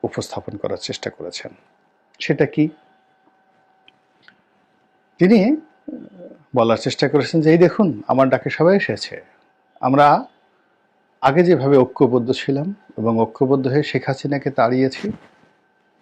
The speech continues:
আমাদের সেই ঐক্য অটুট আছে।" তাহলে দেখুন, তার একটা অথরিটি,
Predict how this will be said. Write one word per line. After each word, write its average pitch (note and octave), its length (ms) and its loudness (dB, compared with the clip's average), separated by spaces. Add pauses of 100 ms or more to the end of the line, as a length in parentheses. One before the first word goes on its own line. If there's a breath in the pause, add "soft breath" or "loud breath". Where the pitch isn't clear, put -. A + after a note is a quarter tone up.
(440)
আমাদের A#2+ 320 2
সেই A#2 300 0
ঐক্য G#3+ 340 -2 (320)
অটুট A#2+ 320 0
আছে।" - 280 -12 (1500)
তাহলে C#3+ 180 4
দেখুন, D3+ 240 4
তার C#3 160 2
একটা A#2 140 -4
অথরিটি, B2 640 -2